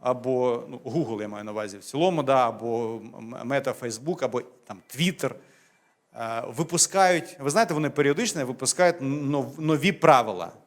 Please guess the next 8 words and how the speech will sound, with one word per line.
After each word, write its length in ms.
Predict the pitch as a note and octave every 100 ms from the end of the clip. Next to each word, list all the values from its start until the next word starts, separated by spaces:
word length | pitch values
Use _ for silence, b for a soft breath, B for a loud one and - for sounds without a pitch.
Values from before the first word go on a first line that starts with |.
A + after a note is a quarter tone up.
| _ _
нові 260 | B2+ C3+ E3+
regulations. 880 | D#3 C3+ C#3 A#2+ F#2+ F2 F2 - - _ _ _ _
Раз 300 | D3 F#3 C#3+
на 120 | C#3+
рік, 280 | D3 F#3 E3
раз 220 | D#3+ E3
на 80 | -
півроку. 640 | B2+ E3+ D3+ C#3+ C3+ C3+